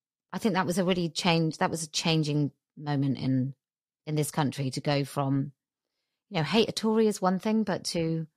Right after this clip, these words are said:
call a whole bunch of working class people ignorant, racist and stupid on the basis that they thought about sovereignty, and sovereignty was somehow like a,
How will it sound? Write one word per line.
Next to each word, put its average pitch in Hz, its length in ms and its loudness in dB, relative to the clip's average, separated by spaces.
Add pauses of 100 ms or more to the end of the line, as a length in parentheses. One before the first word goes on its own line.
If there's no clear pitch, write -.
(640)
call 190 300 4
a 175 40 4
whole 180 300 6
bunch 165 500 2
of 156 400 -4 (200)
working 170 320 0
class 165 240 2
people 156 420 -2
ignorant, 151 460 0
racist 143 420 -2
and 135 140 -2
stupid - 560 -4 (360)
on 147 100 0
the 147 60 2
basis 143 440 0
that - 260 -2
they 139 320 0 (880)
thought 160 320 2
about 151 280 0
sovereignty, 160 600 0
and 151 160 0
sovereignty 175 580 2
was 185 140 0
somehow 180 440 2
like 180 220 -2
a, 165 240 -2